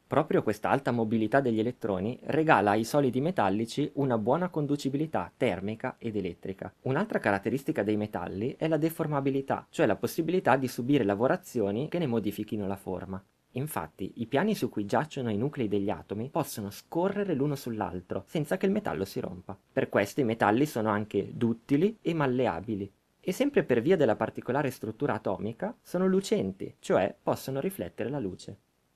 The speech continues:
La maggior parte degli oggetti e delle strutture in metallo, però, spesso non sono fatte da metalli puri, ma da leghe metalliche. Che cosa sono? Sono delle vere e proprie soluzioni solide, cioè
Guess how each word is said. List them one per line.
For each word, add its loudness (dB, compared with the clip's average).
La 0
maggior -2
parte 4
degli 4
oggetti 2
e 0
delle 2
strutture -2
in 0
metallo, 0
però, 2
spesso -2
non 0
sono 0
fatte 0
da 0
metalli 0
puri, -2
ma 2
da 6
leghe 4
metalliche. -4
Che -6
cosa 0
sono? 0
Sono -6
delle 2
vere 2
e 0
proprie 2
soluzioni 0
solide, 0
cioè 2